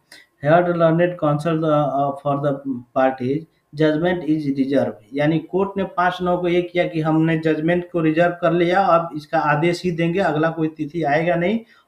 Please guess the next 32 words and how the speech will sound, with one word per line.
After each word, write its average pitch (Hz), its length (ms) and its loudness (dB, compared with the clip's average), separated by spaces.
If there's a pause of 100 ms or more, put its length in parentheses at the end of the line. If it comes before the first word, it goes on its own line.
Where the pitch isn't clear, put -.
और 139 140 -2
आदेश 143 520 0
कब 170 180 -4
देंगे 175 260 0
इसका 165 220 -2
date 156 360 0
नहीं, 135 220 2 (580)
date 160 300 0
नहीं 143 180 0
दिया 123 220 0
है।" 123 220 -10 (340)
लेकिन 151 280 0
आशा 151 420 2
ये 170 200 2
किया 143 300 0
जा 123 180 0
रहा 120 140 -2
है, 135 100 0
और 135 400 0
जो, 135 220 2
उम, 131 420 -4
बीपीएससी 147 460 -6
के 147 260 -4
जो, 139 180 -4
के 139 260 -10
तरफ 135 300 -6
से 139 120 -10
जो 135 160 -2
भी 151 140 2
वकील 143 420 0
है, 127 140 0
और 123 140 0